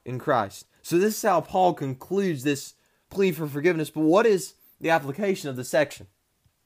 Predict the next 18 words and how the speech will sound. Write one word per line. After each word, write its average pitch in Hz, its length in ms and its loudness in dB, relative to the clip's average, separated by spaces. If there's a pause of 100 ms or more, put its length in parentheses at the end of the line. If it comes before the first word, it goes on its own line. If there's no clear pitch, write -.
(440)
I 143 40 -6
believe 185 280 2
it 175 100 -2
must 170 200 0
be 160 80 -2
recognized 147 600 4
that 131 140 0
forgiveness 143 680 -2 (260)
must 165 680 0
be 135 160 0
rooted 160 640 4 (260)
in 131 220 0
love. 143 360 12
As 135 160 6
Paul 185 280 12
stated 190 500 6 (240)
in 139 160 -4
verse 165 380 4